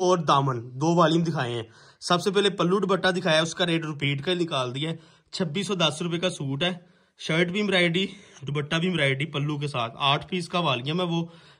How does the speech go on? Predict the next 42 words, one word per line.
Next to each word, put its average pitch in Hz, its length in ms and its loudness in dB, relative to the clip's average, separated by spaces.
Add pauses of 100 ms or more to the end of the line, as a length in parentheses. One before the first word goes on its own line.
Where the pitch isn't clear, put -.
(120)
बीस 160 220 0
हज़ार 165 200 4
आठ 135 180 2
सौ - 160 -2
अस्सी। 180 340 -2 (280)
अभी 160 180 0
ये 175 100 4
दामन 156 320 2
वाला 185 240 4
दिखाया, 170 340 0
ये 165 160 2
सताईस 139 360 -2
सौ 165 120 -4
दस 135 260 -2
रुपये 175 200 -2
का 185 120 -2
मिलेगा। 156 440 -2 (440)
आठ 151 280 0
piece 175 200 -2
इसके 151 260 -2
हैं, 175 160 4 (200)
इक्कीस 170 300 -6
हज़ार 143 220 2
छः 143 180 -4
सौ 160 180 -4
अस्सी, 180 320 -4 (160)
सात 143 300 4
सौ 180 160 0
डीसी। 170 440 -2 (420)
तरतालीस 175 440 4
हजार 170 240 4
दो 156 120 0
सौ 170 140 -2
साठ 151 280 -2
रुपए 156 240 -4
में 156 100 -2
आपको 139 300 -2
ये 151 80 -2
सोलह 135 320 0
सूट 131 240 -6
मिल 117 180 -4
जाएंगे। 110 340 -8